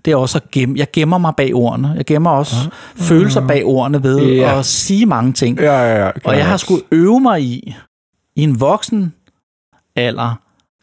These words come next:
Speaker 1: ikke at have så mange ord, og om ikke andet, så, øh, afstemme dem, øh, på en eller anden måde få, få, øh, ja. Og,
Speaker 2: Åh,
Speaker 1: og
Speaker 2: det var
Speaker 1: den
Speaker 2: det.
Speaker 1: vej igennem måske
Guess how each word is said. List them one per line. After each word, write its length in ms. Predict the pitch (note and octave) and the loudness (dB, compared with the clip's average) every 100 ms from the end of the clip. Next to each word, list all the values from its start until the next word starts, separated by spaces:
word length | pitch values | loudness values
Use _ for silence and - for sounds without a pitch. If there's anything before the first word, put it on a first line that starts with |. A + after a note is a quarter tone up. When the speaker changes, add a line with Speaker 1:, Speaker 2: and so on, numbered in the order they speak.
| _ _ | _ _
Speaker 1:
ikke 260 | D#3+ F#3 G3+ | 0 2 2
at 60 | |
have 120 | E3 | 2
så 100 | D#3 | 0
mange 260 | D#3+ C3 D3 | 0 0 -2
ord, 400 | C3 C3+ - - - - _ _ - | -2 0 -2 -6 -20 -20 _ _ -2
og 80 | D3 | 0
om 160 | D#3+ | 0
ikke 180 | G#3 F3 | 0 0
andet, 180 | D3+ D#3+ | 0 0
så, 140 | F#3+ | 0
øh, 420 | F3 E3 D3 D3 - C#3+ | 2 2 2 0 0 -2
afstemme 460 | F#3+ - F#3 B2+ - | -2 0 -2 -2 -2
dem, 300 | C3 A#2+ - | 0 0 -2
øh, 240 | C#3+ C3 B2+ - - - - _ - | -4 -4 -6 -10 -6 -6 -8 _ -4
på 80 | |
en 0 | |
eller 140 | F#3+ E3+ | -2 0
anden 140 | E3+ | 0
måde 200 | D#3+ F3 | 2 0
få, 460 | E3 - D3+ C3 A#2 - - - - - - - F#3 | 0 0 2 2 0 -6 -16 -16 -18 -20 -20 -12 -8
få, 480 | - - C#3 C3 A#2+ | -6 -2 0 2 0
øh, 440 | A2 G#2 G2+ F#2 E2+ E2 E2 _ _ _ _ _ - - - - | -2 -2 -2 -2 -4 -6 -12 _ _ _ _ _ -20 -20 -12 -4
ja. 180 | C3+ C3+ - _ C#3+ _ _ _ _ _ _ _ _ _ _ _ - - | -4 -4 -12 _ -20 _ _ _ _ _ _ _ _ _ _ _ -20 -4
Og, 100 | C#3+ | -2
Speaker 2:
Åh, 60 | |
Speaker 1:
og 180 | B2 C3 | 0 0
Speaker 2:
det 80 | C#3+ | 0
var 120 | C3 | 4
Speaker 1:
den 180 | A#3 C4+ | 2 4
Speaker 2:
det. 160 | C4 G3 | 2 2
Speaker 1:
vej 180 | E3+ | 0
igennem 420 | D3 - C#3+ A2 G#2+ | -2 -2 -2 -2 -2
måske 580 | B2+ A#2+ - C#3 B2 | 0 -2 -2 0 -2